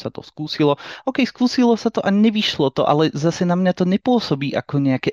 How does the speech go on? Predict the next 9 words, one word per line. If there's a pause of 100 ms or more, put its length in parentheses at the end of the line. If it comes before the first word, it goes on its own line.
extrémne
zlyhanie. (800)
Keby
sa
to
stalo (160)
hoci
ktorému
inému